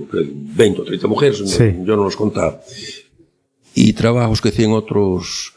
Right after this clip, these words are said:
Speaker 1: en casas para, para allí,
Speaker 2: Ujú.
Speaker 1: ¿entiendes?
Speaker 2: Ya.
Speaker 1: Cuántos puestos de trabajo dio y, y siempre por, siempre por lo que yo, por, por mi hija y por la, la familia rodeada de mi hija,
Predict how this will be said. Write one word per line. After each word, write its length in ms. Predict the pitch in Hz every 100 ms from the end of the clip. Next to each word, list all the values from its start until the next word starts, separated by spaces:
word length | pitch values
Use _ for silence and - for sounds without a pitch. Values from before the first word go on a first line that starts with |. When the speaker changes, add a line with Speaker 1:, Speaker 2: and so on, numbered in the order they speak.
| - - - _ _ _ _ -
Speaker 1:
en 140 | 87 90
casas 360 | 123 107 104
para, 580 | - 101 95 90 80 87
para 140 | - 98
allí, 320 | 123 123 120 - _ _
Speaker 2:
Ujú. 120 | - 110
Speaker 1:
¿entiendes? 520 | 110 110 80 - - - _ - _ _ _ -
Speaker 2:
Ya. 140 | 92 -
Speaker 1:
Cuántos 340 | 123 - 104
puestos 300 | - 104 -
de 40 | 104
trabajo 400 | 101 95 - - 87
dio 340 | 104 98 95
y, 120 | 95
y 160 | 95 107
siempre 440 | - 123 113 107
por, 400 | 104 - 110 110
siempre 600 | - - 135 139 135 139 - - - - _ _ _ _ _ _ _ _ _ _ _ _ _ _ -
por 220 | 113 117
lo 260 | 113 117 110
que 140 | 110
yo, 160 | 110 113
por, 180 | - 87 87 - _
por 200 | - 71
mi 120 | 95 139
hija 160 | 139
y 20 |
por 220 | 127 95 95
la, 220 | 92 85
la 420 | 85 85 90 82
familia 720 | 87 90 104 104 98 95 92
rodeada 380 | 82 98 98 95
de 80 | 90
mi 140 | 101
hija, 160 | 123